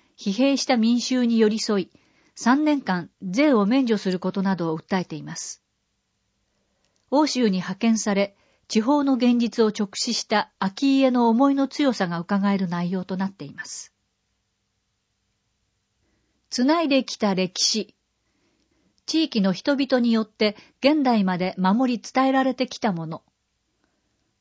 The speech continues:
蘭城舞楽。顕家が多賀城から霊山城に入城した際、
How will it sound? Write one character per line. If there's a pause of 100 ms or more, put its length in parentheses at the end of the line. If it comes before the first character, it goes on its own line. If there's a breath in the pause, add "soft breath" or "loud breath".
(120)
蘭
城
舞
楽。 (1600)
顕
家
が
多
賀
城
か
ら
霊
山
城
に
入
城
し
た
際、